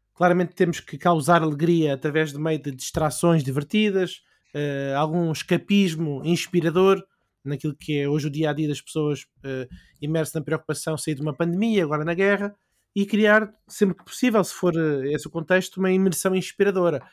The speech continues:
As pessoas estão à espera de algo que não têm ainda, do sonho, de, da ambição, eh, e isto diriam-se que seriam os jargões mais, eh, aplicáveis ao marketing. Portanto, acho que as marcas não podem dizer às pessoas como é que elas podem ser felizes, mas tentar criar felicidade através de uma narrativa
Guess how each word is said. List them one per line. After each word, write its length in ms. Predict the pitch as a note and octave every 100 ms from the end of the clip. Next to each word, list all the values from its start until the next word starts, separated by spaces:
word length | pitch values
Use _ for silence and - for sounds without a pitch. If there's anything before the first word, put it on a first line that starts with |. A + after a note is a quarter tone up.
| -
As 180 | F#3 -
pessoas 240 | - D#3+
estão 100 | E3+
à 80 | E3+
espera 380 | - F3+ F3 E3
de 140 | F3
algo 200 | F3+ F3+
que 80 | F3+
não 140 | F#3
têm 180 | F3+ F#3
ainda, 460 | F3+ G3+ G#3 E3 D3
do 140 | D3+
sonho, 500 | - F#3+ G3 F3+ D3+
de, 260 | C3 D3 C#3
da 200 | D3+ D#3
ambição, 500 | D3 D3+ F3+ F3 F#3 _ _ _ -
eh, 280 | D#3 D3 C#3+
e 100 | E3+
isto 220 | - _
diriam-se 480 | E3+ E3+ E3 - D#3
que 100 | -
seriam 380 | E3 E3 D#3+ D#3+
os 100 | D3
jargões 540 | D3+ D3+ D#3+ C#3 -
mais, 480 | C#3 D3 C#3+ B2+ - _ _ _ C3+
eh, 240 | C#3 C3+
aplicáveis 500 | C3 D3+ E3 D3+ D3+
ao 80 | C#3+
marketing. 380 | A#2+ A2+ G2+ - _ _
Portanto, 240 | - F3+ - -
acho 180 | C4 -
que 60 |
as 80 | C4+
marcas 420 | A3 A3+ A3 F#3
não 220 | F3+ G#3 G#3
podem 320 | G#3 G3 F#3+
dizer 180 | F#3 F3
às 140 | E3
pessoas 340 | - F3+ D#3
como 280 | - - G3+
é 40 | G3
que 80 |
elas 160 | F3+ D#3
podem 360 | - F3+ D#3+ D3
ser 180 | D#3
felizes, 460 | C#3+ E3+ G#3 A3+ - _ _ _ -
mas 240 | G#3+ G#3+
tentar 380 | A3+ A3 A#3 A#3
criar 340 | A#3 A3+ A3
felicidade 580 | G#3 G#3+ G#3 G#3 G3+ G3+
através 360 | G3+ F#3+ F#3+ E3
de 40 |
uma 120 | F3
narrativa 560 | F3 D#3 F3+ G#3+ A3